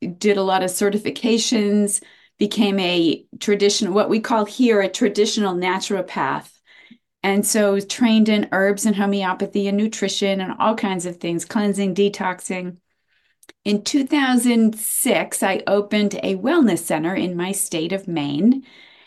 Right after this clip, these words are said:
And that was very successful. And I did all kinds of things there and started, you know, saw clients, was book solid from the day I opened. So that was really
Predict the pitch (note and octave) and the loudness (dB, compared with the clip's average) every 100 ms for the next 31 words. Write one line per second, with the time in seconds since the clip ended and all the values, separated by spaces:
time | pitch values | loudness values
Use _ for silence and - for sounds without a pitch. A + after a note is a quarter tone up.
0 | _ - F#3+ G3 G#3 A3+ A#3 G#3+ F#3+ G3+ | _ -6 0 2 2 2 0 0 2 4
1 | A#3 D4 C#4 - D3+ C#3+ F#3+ G#3 G#3+ G3 | 4 2 -2 0 -2 -2 -2 0 2 0
2 | G3+ F#3+ F3+ G#3+ G#3+ F#3 F3 F3 F3 D#3 | -2 0 0 0 -2 -2 -4 -6 -4 -2
3 | E3+ - D3+ E3 G3+ D#3+ - E3+ E3+ E3+ | -2 -4 -4 -2 -2 -2 -4 -4 -4 -6
4 | - - _ - F3 E3 F3+ F3+ G3+ E3+ | -10 -20 _ -4 -2 -2 -2 -2 0 2
5 | F3 F#3 F#3 - C#3 _ _ _ _ _ | 2 0 -4 -8 -8 _ _ _ _ _
6 | - G3 F#3 - G#3+ - G3 E3+ F#3+ G3 | -2 0 0 0 -2 0 0 2 0 0
7 | G3+ F3 E3+ F3 G3 - - - C#3 D#3 | -2 -2 0 0 0 -2 -2 -4 -2 -2
8 | E3 - _ _ - _ _ - A#3+ A#3+ | -2 -6 _ _ -20 _ _ 0 2 4
9 | A#3+ D4 - - F#3+ B3+ G3+ G3 F3 - | 4 2 2 -6 0 4 6 4 0 -4